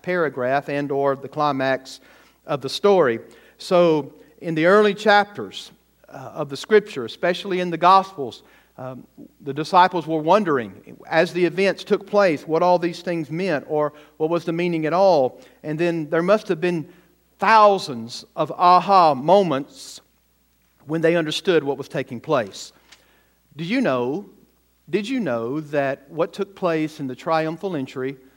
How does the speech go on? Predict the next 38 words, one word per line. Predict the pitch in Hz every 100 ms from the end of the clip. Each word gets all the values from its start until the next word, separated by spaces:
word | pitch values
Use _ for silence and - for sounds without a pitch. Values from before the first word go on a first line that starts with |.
| _
was | 139 135
prophesied | - 185 170 143 147 135 135
in | 143
the |
Bible? | 147 131 110 107
How | 143
many | 170 160
people | 151 135
knew | 123 127
that? | 110 110
Raise | 123 110
your | 107
hand. | 101 87 _ _ _ _ _ _ _ _ -
It's | 147
given | 151 220 196 165
for | 143 139
us | 139 151 147
in | - 151
Zechariah. | 139 151 151 151 175 160 143
Why | 156 202
am | 240 208
I | 175
starting | - 185 185 170
off | 160 165 160
this | 117 -
way? | 117 92 87 _ _ _ _ _
Because | 170 214 190
Palm | 254 262 240
Sunday, | - 233 185 175
as | 160
you | 226
know | 196 147
it, | 143 160
was | 147
prophesied | - 190 180 - 156 147
in | 151
the |
Bible. | 160 170 147 113